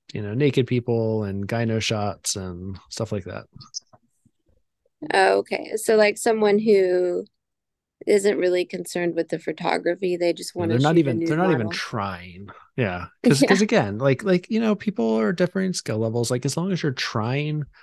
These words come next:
Speaker 1: I'll give you a pass.
Speaker 2: Yeah. I mean, I don't necessarily enjoy those shoots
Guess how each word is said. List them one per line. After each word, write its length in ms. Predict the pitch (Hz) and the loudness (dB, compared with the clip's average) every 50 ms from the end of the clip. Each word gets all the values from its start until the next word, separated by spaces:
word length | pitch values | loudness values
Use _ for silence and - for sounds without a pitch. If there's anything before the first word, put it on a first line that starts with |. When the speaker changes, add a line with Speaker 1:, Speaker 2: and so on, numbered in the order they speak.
| _ _ _ | _ _ _
Speaker 1:
I'll 120 | 139 131 | -2 0
give 180 | 120 127 123 117 | 2 2 2 2
you 120 | 123 117 | 2 0
a 40 | 104 | 0
pass. 380 | - 98 - - - - - - _ _ _ _ _ _ _ _ _ _ _ _ _ _ _ _ _ _ _ _ _ _ _ _ _ _ _ _ _ _ _ _ _ _ _ _ _ _ _ | -2 -4 -8 -10 -10 -12 -12 -14 _ _ _ _ _ _ _ _ _ _ _ _ _ _ _ _ _ _ _ _ _ _ _ _ _ _ _ _ _ _ _ _ _ _ _ _ _ _ _
Speaker 2:
Yeah. 460 | 220 214 214 190 185 185 - - - - | 6 6 6 6 4 2 0 -2 -2 0
I 60 | - 262 | 0 2
mean, 220 | 269 277 269 262 | 2 4 4 4
I 80 | 269 262 | 4 4
don't 280 | 285 277 - 247 220 | 4 4 4 4 4
necessarily 500 | 214 208 214 214 - 220 220 208 208 202 196 | 4 4 2 2 0 0 2 2 2 2 0
enjoy 380 | 196 185 190 196 208 226 233 | 0 -2 -2 -2 0 0 0
those 240 | 208 190 175 180 - | 0 0 -2 -2 -4
shoots 640 | - - 180 175 - - - - - - - - | -6 -6 -4 -6 -6 -6 -10 -14 -16 -16 -16 -16